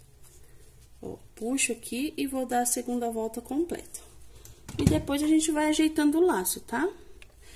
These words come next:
No biscuit aqui eu já coloquei o feltro atrás, né? Que eu sempre uso feltro, que eu falo pra vocês. E aqui eu venho, ó, corto.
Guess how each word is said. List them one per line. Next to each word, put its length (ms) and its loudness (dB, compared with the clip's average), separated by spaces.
No 180 2
biscuit 380 2
aqui 180 0
eu 60 2
já 140 0
coloquei 600 0
o 140 -2
feltro 480 0
atrás, 400 -4
né? 160 -2
Que 140 -4
eu 180 -2
sempre 760 -2
uso 260 -6
feltro, 560 -2
que 80 -8
eu 80 -6
falo 280 -8
pra 180 -10
vocês. 480 -6
E 80 -8
aqui 180 -6
eu 60 0
venho, 500 0
ó, 40 -8
corto. 500 -2